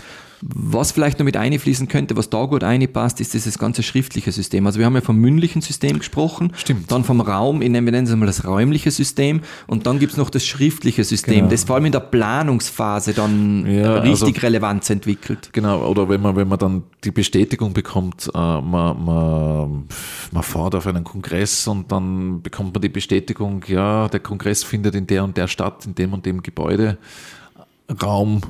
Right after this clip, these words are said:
Speaker 2: X Y statt, äh, und im Idealfall kriegt man da schon, äh, die richtigen und, und wichtigen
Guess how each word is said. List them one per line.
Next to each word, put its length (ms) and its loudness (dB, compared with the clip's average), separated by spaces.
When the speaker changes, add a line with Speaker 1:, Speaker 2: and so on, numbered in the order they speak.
Speaker 2:
X 240 -2
Y 480 0
statt, 640 -6
äh, 20 -10
und 1300 -2
im 140 0
Idealfall 800 2
kriegt 240 0
man 80 2
da 100 2
schon, 340 -2
äh, 180 -8
die 80 6
richtigen 480 2
und, 220 -2
und 260 -8
wichtigen 580 -2